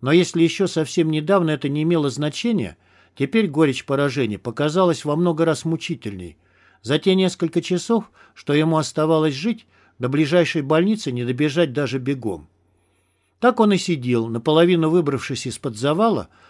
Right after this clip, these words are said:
зажимая рукой кровоточащий живот и глядя в темнеющее небо. И лишь об одном жалел бывший заключенный Барс в эти минуты. На темном небосклоне так и не появилось ни одной звезды.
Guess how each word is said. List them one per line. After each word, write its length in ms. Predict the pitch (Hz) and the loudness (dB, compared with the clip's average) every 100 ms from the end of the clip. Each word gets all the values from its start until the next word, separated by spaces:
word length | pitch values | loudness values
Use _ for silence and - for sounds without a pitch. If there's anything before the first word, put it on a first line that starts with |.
| _ | _
зажимая 500 | 110 127 151 165 156 | -6 -4 0 2 2
рукой 320 | 151 147 214 180 | 2 2 0 0
кровоточащий 800 | 127 135 135 147 - 110 127 | 0 0 0 -4 -4 -8 -4
живот 400 | 113 147 196 220 - _ _ - | -2 0 0 -2 -6 _ _ -6
и 100 | 127 | 0
глядя 320 | 156 214 165 | 2 4 2
в 60 | - | -2
темнеющее 680 | 139 147 180 151 - 147 | -4 0 0 0 -2 -4
небо. 420 | 135 107 87 78 _ _ _ _ _ - | -2 -4 -6 -12 _ _ _ _ _ -2
И 80 | |
лишь 220 | 170 202 190 | 0 2 0
об 140 | 180 | 2
одном 300 | 202 220 196 | 2 2 0
жалел 320 | 123 131 120 | 0 0 0
бывший 360 | 113 135 - 113 | 0 -4 -4 -8
заключенный 640 | 117 127 123 151 117 117 | -6 -6 -4 -4 -2 -2
Барс 360 | 117 202 - 131 | 0 0 0 -8
в 100 | 123 | -6
эти 180 | 139 | -4
минуты. 560 | 135 131 113 95 - - _ _ _ - | -4 -4 -4 -8 -14 -20 _ _ _ -6
На 100 | 127 | -4
темном 400 | 135 175 170 160 | 2 4 4 2
небосклоне 720 | 160 156 156 - 214 165 87 | 0 0 0 0 -2 -2 -4
так 220 | - 139 156 | -6 -4 -2
и 40 | |
не 100 | 151 | -4
появилось 600 | 156 156 170 190 104 - | -2 0 0 0 -4 -4
ни 100 | 120 | -6
одной 280 | 117 135 123 | -6 -4 -6
звезды. 540 | 104 110 95 92 82 | -4 -4 -6 -12 -14